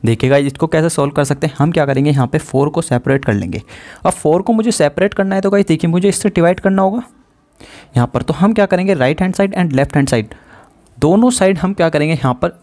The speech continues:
मल्टीप्लाई कर लेंगे वन माइनस एक्स स्क्वायर की पावर वन बाई थ्री से। तो गाइस देखिए, यहाँ पर इसको हम कैसे लिख सकते हैं? हाँ, तो इसको मैं सीधा लिख सकता हूँ वन प्लस एक्स की पावर टू बाई थ्री, और मुझे डिवाइड करना है। डिवाइड किससे करना है गाइस? देखिए,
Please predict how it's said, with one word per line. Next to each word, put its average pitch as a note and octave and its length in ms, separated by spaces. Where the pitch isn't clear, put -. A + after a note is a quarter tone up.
मल्टीप्लाई C3 420
कर D3 120
लेंगे C3+ 240
वन D3+ 200
माइनस C#3+ 360
एक्स F3 240
स्क्वायर B2+ 260
की B2 120
पावर A#2 260
वन A2+ 220
बाई A#3+ 240
थ्री A2+ 220
से। - 180
तो D3 80
गाइस C3 180
देखिए, C3 280
यहाँ C#3 180
पर D#3 120
इसको - 200
हम E3+ 140
कैसे D#3+ 240
लिख A#2 140
सकते - 240
हैं? A#2 80
हाँ, A#2 160
तो E3 120
इसको E3 180
मैं F3+ 120
सीधा F3 320
लिख G3 160
सकता - 220
हूँ G#3+ 120
वन E3 160
प्लस F#3+ 260
एक्स - 240
की G3 100
पावर F3 280
टू F3 120
बाई F#3+ 140
थ्री, A#3 220
और D3 140
मुझे C#3 240
डिवाइड B2+ 400
करना D3+ 220
है। A#2+ 60
डिवाइड C#3+ 340
किससे - 260
करना F#3+ 200
है G3 60
गाइस? G3+ 180
देखिए, C#3 320